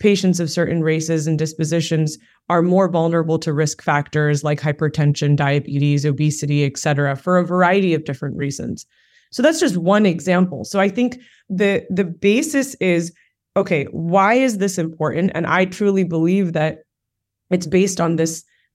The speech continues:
underpinning of oneness, um, that we all inherently know to be true.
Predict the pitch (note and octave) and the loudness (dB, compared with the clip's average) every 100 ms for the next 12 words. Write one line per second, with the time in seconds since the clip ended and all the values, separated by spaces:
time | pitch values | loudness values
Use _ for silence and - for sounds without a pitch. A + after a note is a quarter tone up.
0 | _ G3 G3+ G#3 G3 F3+ - _ G#3 F#3 | _ 0 2 4 2 0 -10 _ 0 2
1 | E3+ E3 D3 D3 D3 C#3+ D3+ - - - | 2 0 0 -2 -2 0 0 -2 -10 -18
2 | _ _ _ _ F#3 F3+ E3+ F3 F#3+ F#3 | _ _ _ _ 0 2 2 2 0 2
3 | F#3 F#3+ F3 E3+ - F#3+ F#3+ F#3 F3+ E3+ | 4 4 4 0 0 0 2 0 -2 -2
4 | E3 F3 F#3 F#3 F3 D3+ F3 F3+ F3 E3+ | 0 2 2 0 -6 -4 -2 0 0 -4
5 | - _ _ _ _ _ _ _ - F3 | -8 _ _ _ _ _ _ _ -6 0
6 | D3+ G3+ C#4+ | 0 0 -4